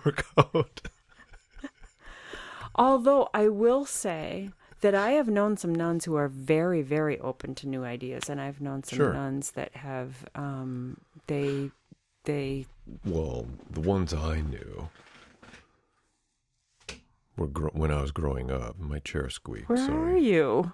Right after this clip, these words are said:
Speaker 2: <laughs> We're in the same room, and I don't even hear that. Um, yeah, uh, the nuns I've known have been considerably more, um, open to things.
Speaker 1: Hmm. I knew the ones that were very slap happy.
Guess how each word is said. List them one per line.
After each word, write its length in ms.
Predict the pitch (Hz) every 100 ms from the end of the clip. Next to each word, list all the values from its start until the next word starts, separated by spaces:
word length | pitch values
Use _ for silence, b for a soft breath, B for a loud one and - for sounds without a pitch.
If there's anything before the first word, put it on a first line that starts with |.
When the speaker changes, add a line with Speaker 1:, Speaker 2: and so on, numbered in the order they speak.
| _
Speaker 2:
<laughs> 600 | - - - - - -
We're 160 | 277 311
in 160 | 302 247
the 80 |
same 340 | 240 - 240 247
room, 300 | 247 262 247
and 100 | 110
I 120 | -
don't 180 | - 120
even 180 | 147 160
hear 240 | 156 131
that. 300 | 131 131 - - B B B B B B B B B -
Um, 460 | 185 170 165 151 -
yeah, 360 | 180 170 151 - -
uh, 140 | 170
the 160 | 156 180
nuns 300 | 180 180 180
I've 180 | 170 170
known 340 | 165 151 143 135
have 300 | 151 139 -
been 380 | 147 139 135 127 -
considerably 600 | 156 147 156 147 143 143
more, 480 | 139 135 131 131 -
um, 500 | 127 123 - - - _ _ _ _ _ - -
open 520 | 151 139 123 135 120 _
to 100 | -
things. 520 | 156 120 98 60 - 107
Speaker 1:
Hmm. 220 | 92 85 82 117
I 80 | 107
knew 160 | 113
the 80 | 87
ones 280 | 80 80 78
that 100 | 73
were 120 | 73
very 240 | 71 69 67
slap 420 | - 67 64 -
happy. 400 | 65 62 64